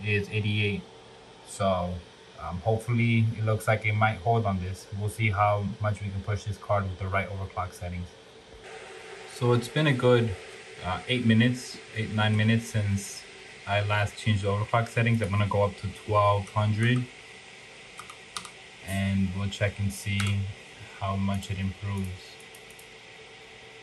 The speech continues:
from here. Hopefully it doesn't crash, but I'm hoping to get at least a hundred on this card. So we finally got the best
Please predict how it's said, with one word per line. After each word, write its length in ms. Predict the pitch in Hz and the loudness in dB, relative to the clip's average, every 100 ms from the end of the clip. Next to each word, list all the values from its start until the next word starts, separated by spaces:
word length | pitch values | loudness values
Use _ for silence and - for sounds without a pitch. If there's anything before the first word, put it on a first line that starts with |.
| - - | -20 -10
from 160 | 95 95 | -4 -2
here. 220 | 98 95 87 - - - - | -2 -4 -8 -14 -20 -8 0
Hopefully 320 | 107 - 107 | 0 2 2
it 60 | |
doesn't 240 | 101 92 98 | 2 2 0
crash, 500 | - 101 98 95 - - | 2 2 2 0 -6 -10
but 180 | 92 87 104 | -6 -4 0
I'm 160 | 107 | 2
hoping 320 | 95 104 107 | 2 2 0
to 100 | - | 0
get 160 | 95 104 | 0 0
at 140 | 101 | 0
least 240 | 107 104 104 | 0 0 0
a 40 | |
hundred 400 | 95 101 95 95 | 2 2 0 -2
on 140 | 95 90 | -2 -4
this 140 | 90 | -6
card. 280 | - 92 90 - - - - - - - - - - - - - - - - - - - - - - - - | -8 -8 -8 -12 -20 -20 -20 -20 -20 -20 -20 -18 -18 -18 -20 -20 -18 -16 -14 -14 -16 -16 -16 -16 -16 -16 -14
So 260 | - - 123 | -10 4 6
we 180 | 117 117 | 8 8
finally 440 | - 120 131 123 | 6 6 8 8
got 240 | 110 117 113 | 6 4 4
the 80 | |
best 540 | 98 104 98 110 - | 2 4 4 4 -2